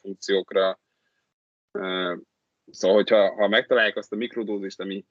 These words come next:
ami pont annyira jó, hogy, hogy neked hatásos és, és segít, de,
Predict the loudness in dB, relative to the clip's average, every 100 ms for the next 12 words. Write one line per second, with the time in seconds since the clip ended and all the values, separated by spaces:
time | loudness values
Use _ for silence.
0 | _ -8 -8 0 4 4 4 2 4 2
1 | 2 2 -2 -4 -4 -8 -6 -4 -4 -4
2 | -4 0 0 -2 -8 -8 -12 -10 -12 -4
3 | 0 2 0 -2 _ _ -10 0 4 4
4 | 2